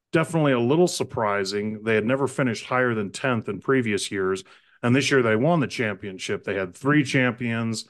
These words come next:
They had seven wrestlers finish in the top six. I, I'm pretty sure it was seven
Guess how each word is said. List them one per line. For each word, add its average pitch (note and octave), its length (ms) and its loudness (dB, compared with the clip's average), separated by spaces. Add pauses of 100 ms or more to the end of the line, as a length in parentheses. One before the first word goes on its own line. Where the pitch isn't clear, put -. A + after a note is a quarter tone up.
(440)
They A2 100 0
had G2+ 160 0
seven C#3 460 0
wrestlers A#2+ 520 0
finish A2+ 320 -2
in G#2+ 60 -2
the G2 80 -4
top - 360 -4
six. - 560 -2
I, G#2 200 -4
I'm A2 220 -4 (200)
pretty D#3+ 220 4
sure C3 280 2
it A2 100 -2
was G2+ 140 -4
seven G#2+ 540 -2